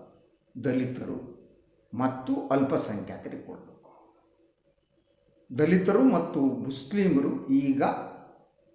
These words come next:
ಅಧಿಕಾರ ಪಡೆಯುವ ನಿಜವಾದ ವಾರಸುದಾರರು, ಹಕ್ಕುದಾರರು. ತಕ್ಷಣ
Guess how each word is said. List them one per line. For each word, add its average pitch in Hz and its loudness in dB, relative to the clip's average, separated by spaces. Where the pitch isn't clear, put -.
ಅಧಿಕಾರ 156 6
ಪಡೆಯುವ 131 0
ನಿಜವಾದ 139 4
ವಾರಸುದಾರರು, 117 0
ಹಕ್ಕುದಾರರು. 107 -8
ತಕ್ಷಣ 220 0